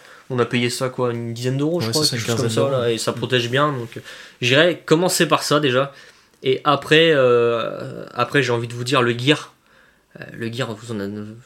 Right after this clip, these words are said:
Speaker 1: enfin, c'est, c'est, comment dire, c'est secondaire. Achetez-vous une réplique. Euh, regardez des, regardez des vidéos YouTube. Il y a trop, trop de nouveaux qui achètent sur coup de tête,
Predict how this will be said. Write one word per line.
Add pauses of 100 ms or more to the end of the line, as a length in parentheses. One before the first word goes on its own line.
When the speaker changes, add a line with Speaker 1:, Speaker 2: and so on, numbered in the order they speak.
(180)
Speaker 1:
enfin,
c'est,
c'est, (240)
comment
dire,
c'est
secondaire. (240)
Achetez-vous
une
réplique.
Euh, (240)
regardez
des,
regardez
des
vidéos
YouTube.
Il
y
a
trop, (120)
trop
de
nouveaux
qui
achètent
sur
coup
de
tête,